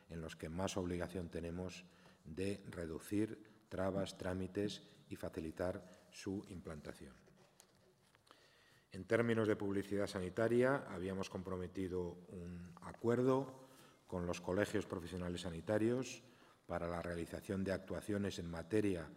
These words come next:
de publicidad sanitaria. Pues bien, ya está disponible, está en este momento en fase de alegación,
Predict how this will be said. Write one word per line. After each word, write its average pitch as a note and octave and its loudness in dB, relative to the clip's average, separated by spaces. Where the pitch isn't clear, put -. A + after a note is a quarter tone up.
de E2+ -4
publicidad E2+ -4
sanitaria. - -8
Pues D2+ -12
bien, F#2 -2
ya F#2+ 4
está F#2 0
disponible, G#2 2
está F2+ -4
en F2+ 0
este F2+ -2
momento F2 -2
en E2 -4
fase F#2+ 0
de F2 -2
alegación, G#2+ 0